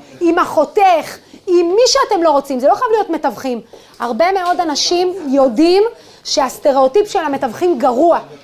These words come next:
הם בעצמם יש להם התנגדות, הם אחלה של בעלי נכסים. תתאמנו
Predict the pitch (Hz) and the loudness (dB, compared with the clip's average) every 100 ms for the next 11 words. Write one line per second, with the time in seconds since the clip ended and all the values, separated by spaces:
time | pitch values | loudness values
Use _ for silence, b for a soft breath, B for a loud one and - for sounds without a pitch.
0 | - 415 480 453 330 - 427 466 415 - | -2 0 2 0 -2 -2 0 2 0 0
1 | 330 277 262 277 240 247 254 262 370 403 | -2 -2 -4 -4 -2 -2 -2 -4 -2 -2
2 | 440 466 440 427 320 302 294 320 320 - | 0 0 0 0 0 0 2 2 0 -4
3 | - 269 226 - b b b 349 320 370 | -8 -6 -8 -10 b b b 0 2 0
4 | 349 | 2